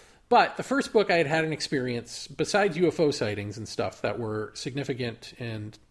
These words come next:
and not just a light in the sky, but significant sightings. Um, I, uh, also had an experience that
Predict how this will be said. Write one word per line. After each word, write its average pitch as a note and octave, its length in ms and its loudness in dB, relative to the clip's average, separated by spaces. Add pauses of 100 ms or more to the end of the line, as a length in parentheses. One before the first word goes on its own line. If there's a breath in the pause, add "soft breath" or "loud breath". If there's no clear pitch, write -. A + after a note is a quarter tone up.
(200)
and G#2 260 -6 (140)
not C#3 240 -2
just - 160 -8
a C#3 60 -2
light A#2 200 -2
in F#2 60 -10
the G#2+ 80 -8
sky, G#2+ 300 -4
but - 180 -12 (640)
significant D#3 500 -2 (300)
sightings. - 480 -6 (960 loud breath)
Um, D3+ 600 -2 (1080)
I, C#3 640 0 (300)
uh, A#2+ 640 -4 (840)
also D3+ 720 2
had D3+ 320 -2
an C3 140 -4
experience B2+ 880 -2 (100)
that A#2+ 520 -2